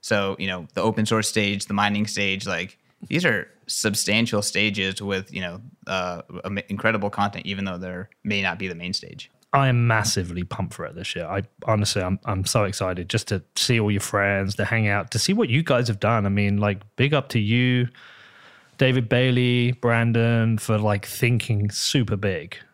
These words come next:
Speaker 2: Like,
Speaker 1: That's, you know, I have to give David Bailey credit, 'cause he, he is one of those people that, like, was like, "Bitcoin is going mainstream. How do we,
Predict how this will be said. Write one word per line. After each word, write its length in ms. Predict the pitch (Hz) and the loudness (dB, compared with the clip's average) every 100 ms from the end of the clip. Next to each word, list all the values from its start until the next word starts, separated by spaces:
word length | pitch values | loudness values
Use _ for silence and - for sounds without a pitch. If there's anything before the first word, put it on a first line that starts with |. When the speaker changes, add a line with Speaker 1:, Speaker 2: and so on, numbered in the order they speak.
| _ | _
Speaker 2:
Like, 280 | 104 98 - | -8 -8 -8
Speaker 1:
That's, 340 | 104 120 127 - | 0 0 0 -2
you 80 | 120 | 2
know, 80 | 120 | 4
I 80 | 120 | 2
have 120 | 135 | 0
to 60 | |
give 140 | 113 107 | -2 0
David 300 | 101 101 95 | 0 -2 -2
Bailey 240 | 92 90 | -2 -2
credit, 420 | 82 92 82 67 - | -4 -6 -6 -8 -6
'cause 560 | 95 92 95 - - _ _ _ - - _ _ | -4 -4 -4 -6 -8 _ _ _ -20 -20 _ _
he, 340 | - 147 160 | -4 0 0
he 260 | 160 117 156 | 0 0 2
is 140 | 160 | 2
one 160 | 135 131 | 2 2
of 80 | 123 | 2
those 100 | 117 | 0
people 300 | 123 117 107 | 0 0 2
that, 220 | 104 - | 0 0
like, 200 | 95 98 | -2 -2
was 100 | 101 | -4
like, 220 | 98 - | -6 -8
"Bitcoin 460 | 101 104 127 139 123 | -4 -2 0 2 0
is 120 | 110 | 0
going 300 | 110 107 101 | -2 -4 -4
mainstream. 440 | 95 98 - 90 | -4 -6 -8 -12
How 160 | 82 101 | -8 -6
do 100 | 101 | -4
we, 320 | 98 92 95 | -6 -8 -10